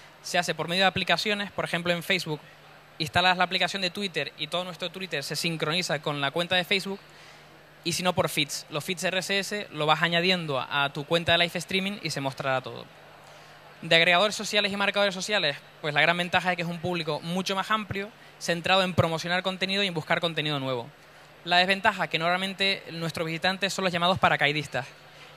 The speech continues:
Es decir, personas que entran, muchas personas que entran porque tienen un tráfico muy potente, pero de las que se quedan muy poquitas. Entonces, bueno, está bien para dar una promoción inicial, pero también es interesante que luego se quede gente. Eh, y la actualización de estos servicios la llevan, eh, pues, usuarios externos a nuestro blog que nos envían las noticias.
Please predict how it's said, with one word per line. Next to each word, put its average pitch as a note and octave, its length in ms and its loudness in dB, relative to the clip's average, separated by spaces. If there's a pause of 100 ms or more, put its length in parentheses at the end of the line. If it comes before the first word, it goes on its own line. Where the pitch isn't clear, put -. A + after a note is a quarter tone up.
(120)
Es F3 180 4
decir, F#3 200 0
personas F3+ 460 0 (200)
que D#3+ 260 2
entran, G3+ 380 0
muchas F#3 360 0
personas F#3 320 -4
que G3 120 -2
entran G3 200 -2
porque E3 120 -2
tienen E3+ 140 -6
un - 20 -12
tráfico F3 260 -6
muy F3 80 -6
potente, F#3+ 400 -4 (220)
pero F3 140 4
de E3+ 40 4
las E3 140 0
que F3+ 80 -2
se F3 100 -2
quedan F#3+ 220 0
muy F#3 120 -4
poquitas. D3 440 -10 (400)
Entonces, - 220 -6
bueno, F#3+ 120 4
está F3+ 220 4
bien F#3 180 2
para F3 160 4
dar F3+ 120 6
una F#3 120 2
promoción F#3 380 2
inicial, G3 320 0
pero E3+ 160 -4
también E3 240 -2
es - 20 -4
interesante F3+ 460 -4
que F3+ 120 0
luego E3 160 0
se D#3+ 120 -6
quede C#3+ 180 0
gente. F3 320 -8 (1300)
Eh, D#3+ 240 2
y - 40 -4
la E3 60 4
actualización E3 400 0
de F#3+ 60 -4
estos F#3 160 -6
servicios G3 420 -4
la F#3 80 0
llevan, F3+ 420 0
eh, D#3 160 -2
pues, D3 140 -8
usuarios E3 300 -4
externos F3 240 -4
a E3+ 60 -2
nuestro D#3 220 -4
blog D#3+ 160 0
que E3+ 120 0
nos D#3 120 -2
envían D#3 300 -2
las D#3+ 80 0
noticias. C3+ 480 -6